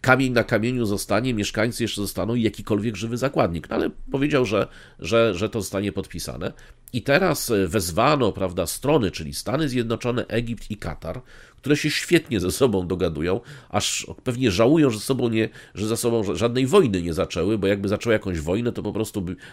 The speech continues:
mają już tak obcykane te kanały dyplomatyczne, że są w stanie ze sobą, e, pokój zawierać praktycznie rutynowo. E, natomiast <laughs> nikt więcej tam w tym nie bierze udziału i najfajniejsze jest to, że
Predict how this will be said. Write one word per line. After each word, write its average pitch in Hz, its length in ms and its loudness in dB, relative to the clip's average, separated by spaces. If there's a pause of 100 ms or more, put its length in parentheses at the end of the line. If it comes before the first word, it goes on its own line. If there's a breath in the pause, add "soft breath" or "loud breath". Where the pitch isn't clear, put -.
mają 104 180 0
już 95 160 -4
tak 127 200 0
obcykane 104 480 -2
te 98 120 -2
kanały 104 400 2 (120)
dyplomatyczne, 87 880 -4
że 101 80 -6
są 101 180 -2
w 98 40 -8
stanie 98 280 -2 (220 loud breath)
ze 92 100 -8
sobą, 95 420 0 (280 loud breath)
e, 85 460 -2
pokój 139 320 4
zawierać 101 800 2
praktycznie - 480 -4
rutynowo. 95 680 0 (500 loud breath)
E, 95 400 2
natomiast 147 500 0 (180)
<laughs> 147 200 -10
nikt 147 320 -4
więcej 110 420 0
tam 123 180 0
w - 40 -10
tym 127 160 -4
nie 123 100 -2
bierze 123 240 0
udziału 135 500 2
i 98 60 -2
najfajniejsze 98 560 -2
jest 90 180 -4
to, 95 140 2
że 98 260 0